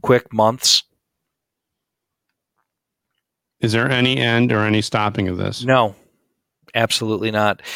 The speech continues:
Speaker 1: We're banning books. We're burning books. We're banning speech. We're going to tell people when and, when and how they can speak about a political candidate and in what forum. You've got the tech giants, uh, censoring people. I'm still banned from Twitter. Don't know why. Uh,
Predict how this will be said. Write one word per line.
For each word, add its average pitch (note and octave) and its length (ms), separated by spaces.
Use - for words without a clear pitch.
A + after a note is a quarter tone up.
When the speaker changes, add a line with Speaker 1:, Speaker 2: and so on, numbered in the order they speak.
Speaker 1:
We're B2 80
banning B2 460
books. G2+ 420
We're G#2 80
burning G2 440
books. - 440
We're G#2 120
banning A#2+ 760
speech. - 640
We're B2+ 140
going C#3 140
to C3 80
tell C3+ 240
people B2+ 320
when B2 420
and, A2 400
when B2+ 300
and G#2+ 180
how A#2+ 260
they A#2 120
can A2+ 160
speak - 320
about A2+ 220
a A2+ 40
political A2 460
candidate A2+ 680
and A2+ 160
in G#2 140
what G#2 140
forum. G2+ 500
You've A2+ 180
got A2 140
the A2+ 80
tech - 240
giants, G2+ 480
uh, G#2 380
censoring G2+ 480
people. G2+ 300
I'm A#2+ 180
still C#3+ 320
banned A#2 340
from G#2+ 160
Twitter. G#2 320
Don't F#2+ 180
know F2+ 120
why. E2 240
Uh, F#2 280